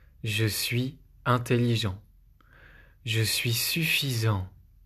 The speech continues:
Je suis assez bien. Je mérite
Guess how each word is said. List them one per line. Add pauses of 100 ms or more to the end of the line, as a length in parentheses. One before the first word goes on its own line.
(640)
Je
suis (140)
assez
bien. (1300)
Je
mérite